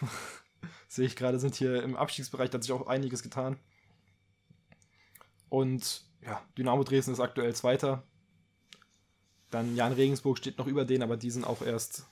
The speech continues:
das erste Jahr jetzt sozusagen in der dritten Liga. Deswegen, ich glaub, Dynamo Dresden kennt sich da am besten aus jetzt in der dritten Liga und gehe ich einfach komplett mit.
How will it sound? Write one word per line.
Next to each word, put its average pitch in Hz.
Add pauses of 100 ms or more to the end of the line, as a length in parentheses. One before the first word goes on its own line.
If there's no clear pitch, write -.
(120)
das -
erste 120
Jahr 120
jetzt 120
sozusagen 120
in 117
der 120
dritten 123
Liga. 127 (920)
Deswegen, 120
ich 110
glaub, 113
Dynamo 127
Dresden 131
kennt 131
sich 123
da 120
am 120
besten 123
aus 135
jetzt 131
in 127
der 123
dritten 127
Liga 123
und 110 (640)
gehe 117
ich -
einfach 107
komplett 113
mit. 110